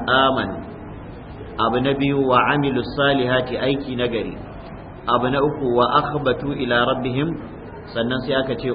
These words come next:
"ulaika ashabul jannati hum fiha khalidun". Kaga kenan wannan yana nuna maka cewa matukar kana so ka shiga aljanna, ba buri bane, aiki ne. Aikin nan kuma shine imani da dukkan abin da Allah ya,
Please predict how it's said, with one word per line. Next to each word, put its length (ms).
"ulaika 480
ashabul 400
jannati 400
hum 160
fiha 240
khalidun". 400
Kaga 280
kenan 280
wannan 240
yana 240
nuna 260
maka 220
cewa 440
matukar 400
kana 320
so 140
ka 100
shiga 240
aljanna, 400
ba 240
buri 320
bane, 380
aiki 420
ne. 140
Aikin 320
nan 160
kuma 160
shine 400
imani 440
da 100
dukkan 340
abin 180
da 140
Allah 240
ya, 320